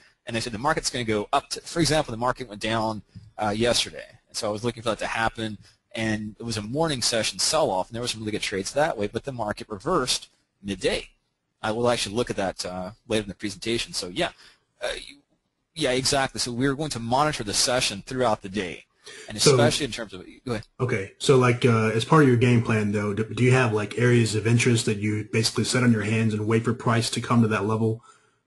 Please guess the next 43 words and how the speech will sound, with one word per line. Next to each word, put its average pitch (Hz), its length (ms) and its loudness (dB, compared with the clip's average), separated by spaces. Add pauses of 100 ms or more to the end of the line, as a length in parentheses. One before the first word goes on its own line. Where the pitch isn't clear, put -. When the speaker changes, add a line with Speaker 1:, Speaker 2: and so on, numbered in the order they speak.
(120)
Speaker 2:
before 117 280 2
you 107 60 0
take 117 180 -6
a 104 60 -8
trade, 131 400 4
or 101 140 0
what, 110 260 0
is 107 120 -10
that 120 140 2
part 123 200 4
of 113 80 4
your 110 100 0
plan 120 380 2
for 113 80 -6
the 113 80 0
day? 120 360 2 (320)
Is 117 220 -4
the 107 80 -6
Speaker 1:
Sure. 120 240 2
Speaker 2:
certain, 107 220 -6
certain 110 240 -4
price 117 240 -4
points, 117 320 -4
certain - 260 -10
areas? 113 520 -4 (440)
Speaker 1:
Absolutely. 135 520 -4
So 123 100 -2
yesterday, 117 560 0
we'll 127 140 -4
look - 120 0
just - 220 -8
real 240 300 -4 (200)
quick, - 300 -10
see - 80 -4
if 120 80 -6
I 120 40 -4
can 101 100 -6
go 107 240 -4 (260)
to - 80 -18
the - 20 -8
slide 104 380 -4
real 101 140 -12
quick. - 240 -18